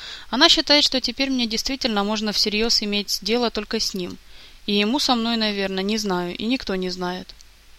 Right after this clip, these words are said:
«Вот как?» задумчиво протянул Диего, теребя сережку. «Значит, таким ты его видела, весь изувеченный и без руки? Странно».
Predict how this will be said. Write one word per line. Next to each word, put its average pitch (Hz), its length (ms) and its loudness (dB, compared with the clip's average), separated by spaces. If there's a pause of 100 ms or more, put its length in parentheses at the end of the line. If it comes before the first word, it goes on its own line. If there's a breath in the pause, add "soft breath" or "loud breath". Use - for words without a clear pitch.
(400)
«Вот 180 340 -4
как?» - 280 -4 (260)
задумчиво 190 580 -2
протянул 190 480 -2
Диего, 202 400 0
теребя 190 380 -2
сережку. 180 500 -2 (640 loud breath)
«Значит, 240 500 2
таким 254 320 0
ты 254 120 2
его 247 160 4
видела, 226 520 2
весь 208 280 2
изувеченный 202 640 4
и - 20 -2
без 190 200 -2
руки? 240 380 -2 (380)
Странно». 202 580 -2